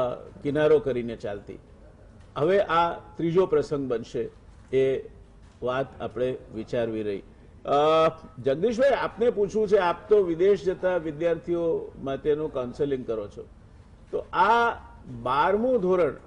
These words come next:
આમ તો દસમું ધોરણ પણ mass promotion આપશો એટલે દસમા ધોરણમાંથી પણ polytechnic અને technical કોર્સિસમાં વિદ્યાર્થીઓ જાય છે,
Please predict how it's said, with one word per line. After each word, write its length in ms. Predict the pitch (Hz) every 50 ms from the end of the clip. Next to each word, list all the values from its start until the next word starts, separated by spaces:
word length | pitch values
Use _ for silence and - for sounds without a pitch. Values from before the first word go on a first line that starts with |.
| - -
આમ 200 | - 131 151 156
તો 180 | - 220 226 208
દસમું 420 | 160 160 - - 190 208 214 185
ધોરણ 280 | 196 208 202 214 208 202
પણ 280 | 196 202 202 226 226
mass 300 | 208 180 175 175 170 -
promotion 480 | - 190 190 190 196 185 - 202 190 185
આપશો 300 | 180 175 - - 202 190
એટલે 200 | 170 180 190 196
દસમા 360 | 175 160 147 - 175 185 185
ધોરણમાંથી 680 | 180 185 180 180 185 185 185 185 190 175 - 196 185 175
પણ 260 | - 185 190 196 190
polytechnic 720 | - 170 160 165 170 151 175 175 147 147 170 180 175 147
અને 320 | 170 165 170 175 175 165 165 - - - - - -
technical 480 | - 139 135 - 170 180 165 185 180 175
કોર્સિસમાં 640 | 165 165 160 143 - 170 160 147 156 160 160 156
વિદ્યાર્થીઓ 520 | 151 143 123 139 147 147 127 131 160 151
જાય 280 | 135 131 143 151 160 143
છે, 160 | - - 107